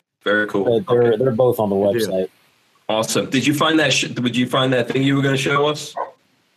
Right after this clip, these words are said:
Speaker 2: Yeah, I did. I actually put it in the chat. I put it in the
Speaker 1: Oh.
Speaker 2: group chat, and I also put it in the live chat.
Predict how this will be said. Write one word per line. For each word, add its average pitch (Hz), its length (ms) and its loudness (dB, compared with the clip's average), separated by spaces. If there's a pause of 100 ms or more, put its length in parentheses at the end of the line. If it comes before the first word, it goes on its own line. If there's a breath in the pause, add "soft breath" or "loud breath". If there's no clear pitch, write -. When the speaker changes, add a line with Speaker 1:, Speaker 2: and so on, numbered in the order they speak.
Speaker 2:
Yeah, 151 120 4
I 170 100 4
did. 165 260 4
I 143 80 4
actually 156 240 0
put 180 120 2
it 180 60 4
in 156 80 2
the 113 200 0
chat. - 800 0 (180)
I 117 100 0
put 165 140 0
it 156 60 2
in 135 60 0
the - 80 2
Speaker 1:
Oh. - 60 0
Speaker 2:
group 139 280 2
chat, 147 320 2
and 117 120 0
I - 20 2
also 131 240 0
put 127 160 0
it 123 80 4
in 104 80 0
the 104 100 0
live 98 380 0
chat. 85 260 -2